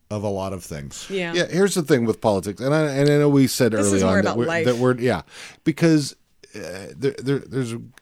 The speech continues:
Speaker 3: really good post that I saw that says, you know, where somebody says, "Well, I don't, I don't really like to, I don't believe in dealing with politics." Is, Oh, re-,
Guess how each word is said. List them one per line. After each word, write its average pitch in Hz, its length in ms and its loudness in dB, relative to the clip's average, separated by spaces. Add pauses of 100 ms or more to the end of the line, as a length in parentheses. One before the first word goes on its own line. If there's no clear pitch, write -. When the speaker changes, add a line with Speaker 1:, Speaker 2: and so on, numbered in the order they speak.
(180)
Speaker 3:
really 180 200 2
good 123 180 0
post 104 240 4
that 98 80 -2
I 87 60 -2
saw 90 240 -2
that 82 60 -8
says, 92 260 -8
you 101 160 -6
know, 95 260 -6
where 95 220 -4
somebody 95 340 -4
says, 90 160 -6
"Well, 123 100 -2
I 151 60 -2
don't, 156 180 -2 (120)
I 120 80 -2
don't 117 120 0
really 107 200 -2
like 92 200 -6
to, - 100 -18 (100)
I - 20 -8
don't 98 220 -6
believe 90 320 -6
in 82 220 -4
dealing 87 420 -2
with 82 160 -8
politics." 82 560 -6
Is, 85 100 -6
Oh, 87 420 -6
re-, 104 140 -4